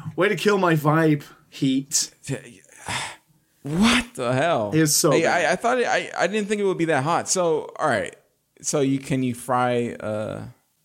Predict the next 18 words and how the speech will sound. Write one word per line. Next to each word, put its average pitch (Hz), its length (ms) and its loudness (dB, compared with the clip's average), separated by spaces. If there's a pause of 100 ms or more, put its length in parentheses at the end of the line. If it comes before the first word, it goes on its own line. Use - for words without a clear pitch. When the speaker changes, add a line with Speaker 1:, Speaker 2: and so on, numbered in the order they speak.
(300)
Speaker 2:
an 113 100 -4
egg 123 320 0
on 120 160 -2
the, 98 300 -6 (240)
on 107 80 -6
the 110 80 -4
corner? 220 560 -6 (500)
Speaker 1:
Man, 185 160 4
Speaker 2:
On 190 60 2
the - 60 -2
floor? 120 220 -2
Speaker 1:
you 170 220 -2
probably, 151 840 0 (300)
like, 185 220 0
touching 262 400 2
Speaker 2:
Like 117 220 2
Speaker 1:
anything, 190 520 2
like, 123 220 -6